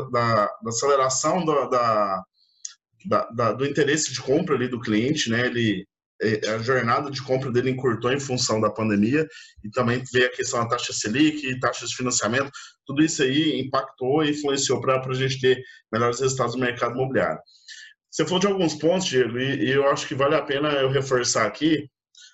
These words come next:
Você falou do, do mercado imobiliário de Goiânia, você é de Goiânia, né? Eu também sou,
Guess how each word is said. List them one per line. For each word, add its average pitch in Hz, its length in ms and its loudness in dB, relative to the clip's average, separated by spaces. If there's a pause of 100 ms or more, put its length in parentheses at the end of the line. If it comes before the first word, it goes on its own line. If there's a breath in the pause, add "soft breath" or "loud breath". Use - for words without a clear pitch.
(120 loud breath)
Você - 160 0
falou 160 240 0
do, 170 220 2
do 147 100 4
mercado 151 380 2
imobiliário 139 340 0
de 131 80 -6
Goiânia, 131 640 0
você 139 560 2
é 123 100 2
de 127 120 -6
Goiânia, 123 500 0
né? 131 260 2
Eu 120 120 2
também 123 200 -2
sou, 143 400 2